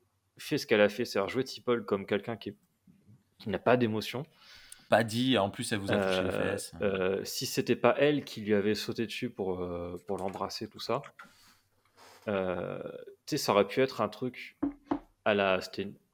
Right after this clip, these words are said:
Speaker 1: pas, pas terrible dans Voyager, mais bon, quand même, où tu sais, t'as Seven of Nine qui se déshabille d'un coup, sorti de nulle part devant Harry Kim, et qui lui dit, euh, « Ah bah, vous avez l'air d'être attiré par moi, alors, euh, allons-y, c'est parti. » Et puis, euh, Kim, il, il devient tout rouge, il part en courant, euh, voilà.
Speaker 2: <laughs>
Speaker 1: Euh,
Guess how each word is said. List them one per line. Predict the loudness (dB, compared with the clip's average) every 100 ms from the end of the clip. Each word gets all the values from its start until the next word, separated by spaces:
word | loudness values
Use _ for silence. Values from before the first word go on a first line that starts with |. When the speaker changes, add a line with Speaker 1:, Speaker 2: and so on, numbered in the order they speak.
| _ _
Speaker 1:
pas, | -6 -4
pas | -4
terrible | -4 -4 -4
dans | -6
Voyager, | -8 -8 -4 -6
mais | -4
bon, | -8 -10
quand | -6
même, | -4 -4 -4 -14 -20 _ _ -12
où |
tu | -8 -4
sais, | -2 2
t'as | 2
Seven | 2 0 0
of | 0 -2
Nine | -4
qui | -4 -6
se |
déshabille | -4 0 0 0
d'un | -2 -2
coup, | -2 -8
sorti | -4 -4 -4
de | -8
nulle | -6 0
part | 2 2
devant | 2 2
Harry | 2 -2
Kim, | -4 -6 -6 -12 -20 -20 -12
et | -10
qui | -6 -4
lui | -2
dit, | 2 6
euh, « | 6 6
Ah |
bah, | 4
vous | 4 6
avez |
l'air | 4
d'être | 4 0
attiré | -4 -2 -2 2
par | 2 2
moi, | 2 2
alors, | 2 4
euh, | 4
allons-y, | 2 -2 -4
c'est | -4
parti. » | -2 -2 -4 -12 -14 -20 -18 -18 -20 _
Et | -14
puis, | -2 4
euh, | 4
Kim, | 2 0
il, | 2 2 2 2 0
il | -2
devient | 2 2 4
tout | 2
rouge, | 2 2
il | -2
part | 4 4
en | 4
courant, | 2 4 6 6
euh, | 4
voilà. | 4 4 4
Speaker 2:
<laughs> | 0 0 -2 0 -2 -2 4
Speaker 1:
Euh, | 6 8 8 6 4 2